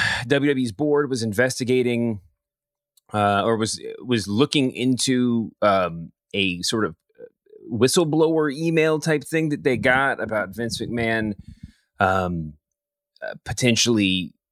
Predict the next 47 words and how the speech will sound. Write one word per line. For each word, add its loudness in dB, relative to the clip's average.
paying 4
somebody 2
off 2
to -10
the -6
tune -6
of -6
three -4
million -4
dollars 2
that -8
he'd, -4
a 2
former -2
p-, -4
employee 0
that -2
he -2
had 0
had 0
an -10
affair 2
with. -2
It -4
was -8
three 0
million 0
dollar 4
payment -2
when -4
she -6
left, 0
I 2
guess. 0
Uh, 0
the, -6
the -2
rest, 2
I -4
mean, -2
the, -2
I 2
guess -2
the, -12
f-, -12
bu-, -2
business-wise, 2